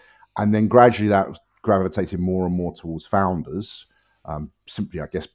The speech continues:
because they wanted money to, to, to, to kind of, like, explore their ventures. But we, we, we started off with the exceptional thinking first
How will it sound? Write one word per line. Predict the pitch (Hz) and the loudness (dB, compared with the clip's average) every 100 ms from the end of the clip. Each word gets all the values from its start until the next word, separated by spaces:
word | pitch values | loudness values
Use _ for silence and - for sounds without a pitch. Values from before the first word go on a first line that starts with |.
| _ | _
because | _ 92 | _ -12
they | 85 | -8
wanted | 82 82 - 76 | -6 -8 -8 -8
money | 87 87 73 76 - | -6 -4 -6 -12 -12
to, | - 76 71 _ _ | -10 -10 -10 _ _
to, | - 80 78 73 - _ | -16 -12 -12 -12 -20 _
to, | 78 69 | -16 -16
to | - 73 | -16 -18
kind | - 78 | -12 -12
of, | 71 | -10
like, | 78 - | -10 -10
explore | - - 90 82 | -16 -6 -4 -4
their | 76 | -6
ventures. | 71 73 78 76 - | -8 -10 -12 -14 -10
But | 90 | -8
we, | 90 90 | -8 -6
we, | 110 98 | -8 -6
we | 95 | -10
started | - 110 107 101 | 0 2 2 0
off | - | -4
with | 85 | -6
the | 85 | -6
exceptional | - 107 - 90 78 | -6 -6 -6 -12 -6
thinking | 98 92 - 78 69 | -4 -4 -6 -14 -12
first | 82 76 58 - - | -10 -10 -10 -14 -16